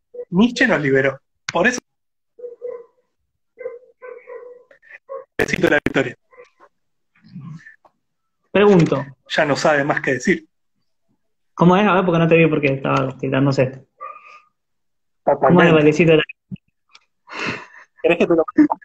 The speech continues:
Speaker 1: te lo baile de nuevo?
Speaker 2: Sí.
Speaker 1: Ahí está.
Speaker 2: <laughs> Bueno, no cantes victoria todavía. Pienso, Sócrates no hizo lo mismo de alguna manera en su época.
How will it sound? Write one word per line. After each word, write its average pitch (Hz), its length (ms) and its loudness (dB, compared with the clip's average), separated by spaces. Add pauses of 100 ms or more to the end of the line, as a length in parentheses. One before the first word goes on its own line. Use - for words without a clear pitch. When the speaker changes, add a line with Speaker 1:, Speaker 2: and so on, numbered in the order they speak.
(160)
Speaker 1:
te 165 120 0
lo 156 100 2
baile 196 220 2
de 165 100 2
nuevo? 226 300 0 (680)
Speaker 2:
Sí. 175 480 -2 (1000)
Speaker 1:
Ahí - 160 0
está. - 180 0 (360)
Speaker 2:
<laughs> 415 160 0 (920)
Bueno, 156 320 4
no 185 140 4
cantes 190 320 2
victoria 165 460 4
todavía. 151 560 2 (420)
Pienso, 165 600 -2 (340)
Sócrates 165 480 2
no 160 80 4
hizo 165 200 2
lo 147 100 4
mismo 160 360 4
de 139 60 2
alguna 147 280 4
manera 143 300 2
en 139 80 2
su 143 160 0
época. - 480 0